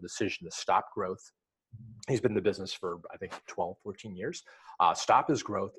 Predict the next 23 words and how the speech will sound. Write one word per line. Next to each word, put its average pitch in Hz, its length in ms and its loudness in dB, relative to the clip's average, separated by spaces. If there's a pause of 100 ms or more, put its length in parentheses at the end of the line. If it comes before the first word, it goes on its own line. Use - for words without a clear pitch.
(100)
and 90 100 -6 (160)
focus 104 280 2 (120)
on 95 260 -6
those 95 160 -2 (120)
fifty 98 220 -2 (140)
properties 90 680 2 (220)
to 104 100 -8
make 107 120 4
sure 104 140 -2
he 98 80 -2 (120)
gets - 140 2
them 92 140 -6 (160)
right 98 220 2
for 107 140 -2
his - 180 -12
next - 220 -6
level 92 240 -2
of - 40 -20 (120)
growth. 80 240 -6 (520)
That 117 140 6 (500)
was 113 100 4 (100)
very 90 120 0 (100)
smart. 82 220 -8